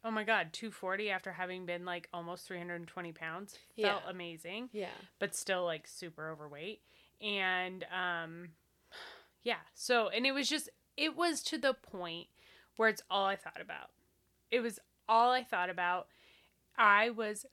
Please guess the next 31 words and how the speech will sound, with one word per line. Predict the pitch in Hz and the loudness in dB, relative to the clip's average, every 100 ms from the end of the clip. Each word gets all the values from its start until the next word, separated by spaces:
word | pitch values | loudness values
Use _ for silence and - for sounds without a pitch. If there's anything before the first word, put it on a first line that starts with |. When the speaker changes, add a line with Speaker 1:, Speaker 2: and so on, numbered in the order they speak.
| _ | _
Speaker 1:
miserable. | 185 180 180 170 - - - - 98 - _ _ _ _ | -12 -8 -6 -8 -10 -12 -12 -12 -12 -12 _ _ _ _
I | 214 | 0
was | 226 | 2
Speaker 2:
Mm-hmm. | 202 | 2
Speaker 1:
absolutely | 214 - 262 254 | 0 -2 -2 -2
miserable. | 240 214 214 196 208 202 151 | -2 -2 -2 0 0 0 -2
I | 185 | -6
was | 180 185 - | -6 -10 -8
obsessed | 202 170 - - 190 175 214 - | -10 -8 -10 -6 -4 -4 -6 -6
with | 247 240 | -6 -4
losing | 240 226 247 240 190 | -6 -8 -6 -6 -4
weight. | 180 175 170 | -4 -4 -6
I | 170 | -6
weighed | 165 165 | -6 -6
myself | 190 202 214 202 - | -8 -6 -4 -6 -6
every | 175 175 208 | -8 -4 -6
single | - 226 226 | -6 -6 -4
day. | 185 170 165 165 170 - - - - - | -2 0 0 -2 -6 -12 -20 -20 -20 -4
And, | 190 190 | -2 -2
like, | 185 175 170 - _ 180 | -2 -4 -4 -14 _ 2
I | 185 208 | 4 2
just | 247 - - | -2 -6 -8
could | 214 170 | -6 -4
not | 175 175 - | 0 -2 0
be | 262 | -6
happy | - 190 190 190 190 - | 0 0 0 -6 -8 -10
in | 180 | -10
the | 170 | -10
body | 160 156 190 | -8 -8 -6
I | 233 | -6
had. | 240 170 151 170 | -6 -10 -8 -10